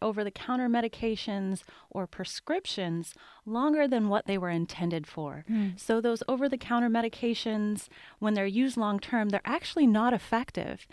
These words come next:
Speaker 1: and can negatively impact your sleep because your body builds up a tolerance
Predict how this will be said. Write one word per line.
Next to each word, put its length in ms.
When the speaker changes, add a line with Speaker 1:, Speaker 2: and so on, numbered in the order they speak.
Speaker 1:
and 180
can 380
negatively 560
impact 480
your 80
sleep 320
because 300
your 100
body 280
builds 280
up 160
a 60
tolerance 840